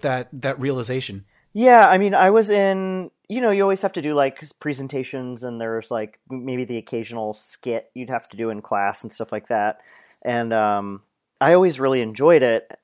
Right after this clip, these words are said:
Speaker 2: Um, and then I think it was, like, I, I wanna say I was maybe, like, third or fourth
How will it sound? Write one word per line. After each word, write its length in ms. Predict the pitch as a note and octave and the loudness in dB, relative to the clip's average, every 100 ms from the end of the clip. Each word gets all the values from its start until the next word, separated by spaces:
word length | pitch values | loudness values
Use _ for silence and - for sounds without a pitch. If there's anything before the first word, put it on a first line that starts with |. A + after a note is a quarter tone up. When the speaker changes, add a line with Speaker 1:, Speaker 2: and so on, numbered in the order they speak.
| _ B2 | _ -4
Speaker 2:
Um, 560 | B2 A2+ G#2+ G#2+ G#2 | -2 -2 -2 -6 -8
and 240 | B2 B2+ B2 | -6 -4 0
then 600 | B2 A#2+ A#2 A#2 A2+ A2 _ - - - | 0 0 -2 -4 -8 -12 _ -20 -16 -6
I 120 | G#3+ | -2
think 160 | C4+ | 0
it 20 | B3 | 0
was, 140 | G3 | 4
like, 320 | D#3+ D#3 - _ _ - | 2 2 -8 _ _ -8
I, 200 | F3+ E3 | -4 -2
I 100 | D#3 | -2
wanna 260 | D3+ F#3 G3+ | -2 -2 -2
say 200 | - C#3+ | 0 4
I 100 | B2+ | 4
was 160 | A#2+ A#2 | 4 0
maybe, 340 | B2 A#2 A2+ | -6 -4 -6
like, 260 | - A2 - | -4 -4 -4
third 240 | C3+ B2 | -2 -2
or 100 | A#2 | -2
fourth 760 | - - - B2 B2 - - | -8 -14 -4 -2 -2 -6 -20